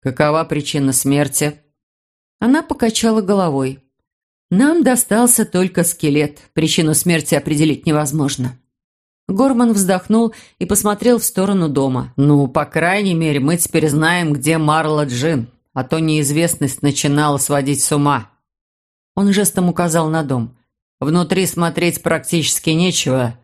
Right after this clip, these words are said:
всё уже убрано, но вы просили показать». «Кто сейчас здесь живёт?»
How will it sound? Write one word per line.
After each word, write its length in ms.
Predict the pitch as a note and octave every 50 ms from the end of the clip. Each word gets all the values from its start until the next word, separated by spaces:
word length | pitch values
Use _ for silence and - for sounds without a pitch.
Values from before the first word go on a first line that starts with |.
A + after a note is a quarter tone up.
| _ _ _
всё 220 | - - F#3 E3+
уже 220 | D#3 C3 C3+ D#3+ D#3+
убрано, 540 | D#3+ D3+ B2 C3+ B2 B2 B2 B2+ B2+ B2+
но 440 | B2+ C3 C#3 C#3+ C#3+ C#3 C3+ C3+ C3+
вы 200 | A#2+ C#3+ D#3 D#3
просили 540 | D#3 - D3 D3 C#3 - - D#3 D#3 D3 C#3+
показать». 760 | C#3+ - C#3 - - C#3+ C#3 C3 D3 D3+ D3+ - - - - _ _ _ _ _ _ _ _ _ _ _ _ _ _ _
«Кто 240 | - - - G3
сейчас 280 | F#3+ - - F#3+ E3+ D3+
здесь 200 | C#3+ D#3 D#3 C3+
живёт?» 420 | B2 C#3+ D3 C#3+ C#3 A#2+ - -